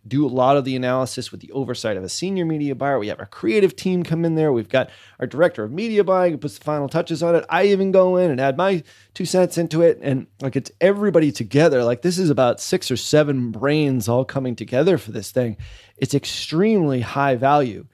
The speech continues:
Now, you might not have all those staff members on your staff right now as a freelancer or a consultant or a small agency. But the point is, is, like, because of that, you have value that you're bringing and you're showing it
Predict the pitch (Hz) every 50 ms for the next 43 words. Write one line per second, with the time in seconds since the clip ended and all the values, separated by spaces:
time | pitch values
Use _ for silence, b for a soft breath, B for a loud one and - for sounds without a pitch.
0 | b b b b b b 147 156 160 175 196 196 - 165 170 151 127 135 147 143
1 | 135 123 - 139 143 139 135 135 139 139 135 120 - - - - - _ _ -
2 | - - - 147 147 147 - 143 139 135 127 123 127 131 120 - - - 135 139
3 | 139 131 147 214 247 208 - - 135 101 98 98 95 - - 117 123 107 98 120
4 | 117 113 117 113 113 113 110 - 113 - - 147 139 135 135 131 123 - 123 120
5 | 120 120 113 - 110 - - 131 131 123 101 120 107 107 - - - 127 117 113
6 | 143 180 185 165 127 - - 120 110 b b b b b b b b b b b
7 | b b b b - 170 160 151 - 202 262 240 214 220 208 151 123 139 127 143
8 | 139 135 - - 139 - - - - - 196 247 247 190 170 143 123 131 131 131
9 | 135 135 - - _ _ _ _ _ _ _ _ _ _ _ _ _ - 139 180
10 | 226 214 139 - 156 160 165 165 160 151 127 - - - 127 113 98 139 143 156
11 | 165 165 156 147 139 127 131 - - 117 120 101 117 117 127 135 151 175 202 190
12 | 170 b b b b b b - - 143 139 127 113 - - - - 170 175 175
13 | 165 151 135 131 - b